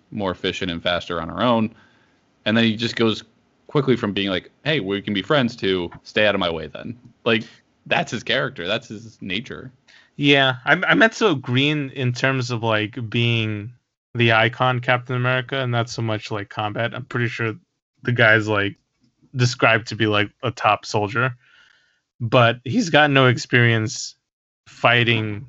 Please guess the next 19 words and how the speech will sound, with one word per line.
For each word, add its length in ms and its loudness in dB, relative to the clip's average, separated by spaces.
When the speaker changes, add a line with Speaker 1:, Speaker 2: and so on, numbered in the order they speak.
Speaker 2:
I 100 2
guess, 280 0
in, 160 -4
in 160 -4
that 240 0
kind 160 -2
of 120 -4
costumed 520 -2
hero 300 -6
role 420 -8
kind 160 -8
of 60 -8
way. 240 -4
Speaker 1:
In 80 0
the 80 0
public 360 -4
eye, 180 -4
yeah. 300 -6
Speaker 2:
Yeah, 480 6